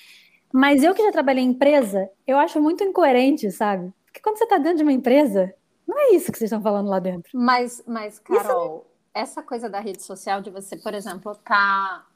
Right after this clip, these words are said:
Speaker 2: tá lendo notícia no lugar onde você também posta suas fotos e conversa com as pessoas, embora você tenha também uma vida artística, mas eu digo, né, imagina isso pra uma pessoa que não,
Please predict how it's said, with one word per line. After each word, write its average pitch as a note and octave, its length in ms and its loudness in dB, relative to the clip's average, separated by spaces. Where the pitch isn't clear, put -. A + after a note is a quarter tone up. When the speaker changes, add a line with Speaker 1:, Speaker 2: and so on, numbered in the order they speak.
Speaker 2:
tá G#3+ 140 -2
lendo A3+ 280 -12
notícia G#3 800 -14
no G3+ 140 -12
lugar G#3 420 0
onde A3 200 -6
você G3+ 260 -10
também G3 240 -12
posta G3 380 -8
suas F#3 320 -14
fotos G3 800 -6
e F#3+ 40 -20
conversa F#3 460 -16
com - 80 -20
as F#3 100 -18
pessoas, G3 800 -8
embora A3+ 280 0
você C#4+ 300 -4
tenha D4+ 380 -6
também C4+ 300 -6
uma C4 180 -4
vida A#3+ 480 -2
artística, A#3 640 -8
mas G3 180 -16
eu G#3 80 -10
digo, G3 360 -10
né, G#3 120 -8
imagina G#3+ 440 -8
isso A3+ 180 -10
pra A#3 100 -10
uma A3 120 -10
pessoa G#3+ 360 -8
que G#3 180 -12
não, G#3 500 -10